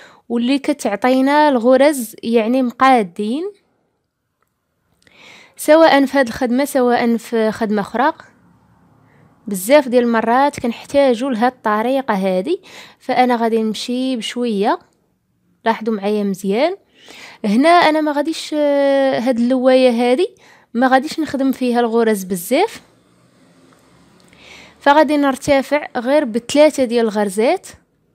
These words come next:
يعني ثلاثة ديال الغرزات أنا بالنسبة ليا بركة، يعني مناسبين.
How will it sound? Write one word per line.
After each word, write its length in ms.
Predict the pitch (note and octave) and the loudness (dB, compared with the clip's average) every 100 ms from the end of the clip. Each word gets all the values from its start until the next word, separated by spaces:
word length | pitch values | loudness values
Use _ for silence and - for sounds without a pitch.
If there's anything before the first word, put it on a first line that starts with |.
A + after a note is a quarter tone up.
| _ _ _ _ _ _ _ | _ _ _ _ _ _ _
يعني 440 | A3 A3+ C4 C4 B3+ | -4 -2 0 0 0
ثلاثة 320 | C#4 C4+ C4+ | -2 -2 -2
ديال 200 | A#3+ A3+ | 0 0
الغرزات 520 | A3 A3 G#3+ C4+ C4 | 0 0 0 0 0
أنا 160 | A#3 A3+ | -2 -2
بالنسبة 500 | A3 A3 A3 - G#3+ | -2 -2 -4 -4 -2
ليا 360 | G#3+ A3+ B3 A3+ A3 - - A3 | 0 0 0 -2 -6 -10 -8 -2
بركة، 460 | B3 A#3 A#3 G#3 | 0 0 -2 -6
يعني 280 | G3 F3 F#3 | -6 -6 -8
مناسبين. 920 | F#3 G3 A#3 C4 - F#3 G3 C4+ F4 | -6 -4 -4 -4 -6 -8 -6 -8 -8